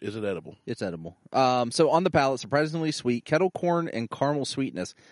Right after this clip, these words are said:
Speaker 2: That I get. Um, originate first,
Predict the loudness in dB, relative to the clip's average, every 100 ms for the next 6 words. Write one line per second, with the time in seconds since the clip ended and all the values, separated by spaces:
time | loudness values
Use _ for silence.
0 | -20 _ -2 4 4 4 0 0 -2 -2
1 | -10 -20 _ _ _ _ _ _ -2 0
2 | 4 4 2 0 -8 _ _ _ _ _
3 | _ _ -2 0 2 0 0 2 2 0